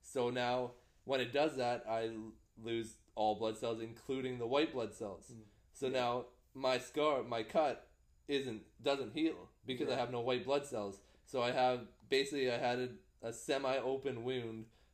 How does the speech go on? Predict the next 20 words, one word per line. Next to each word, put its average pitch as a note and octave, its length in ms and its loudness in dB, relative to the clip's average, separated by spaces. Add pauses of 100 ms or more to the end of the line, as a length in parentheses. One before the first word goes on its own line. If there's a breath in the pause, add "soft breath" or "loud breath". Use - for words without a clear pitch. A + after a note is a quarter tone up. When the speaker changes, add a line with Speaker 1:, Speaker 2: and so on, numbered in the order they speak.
(100)
Speaker 1:
for A#2 340 0 (240)
five B2 440 6 (300)
months A#2 400 -4
'cause A2 140 -6
it G#2 140 -4
took A#2 200 -6
that A2 200 2
long A2+ 260 -2
for A#2 140 -4
it A2 100 -4
to A2 80 -2
Speaker 2:
Oh - 40 0
my G#2+ 60 -6
Speaker 1:
heal B2 280 0
'cause A#2 180 -6
I A2 160 2
Speaker 2:
God. G#2 100 -8
Speaker 1:
had G#2+ 180 -2
to G#2+ 60 -12
keep - 320 -8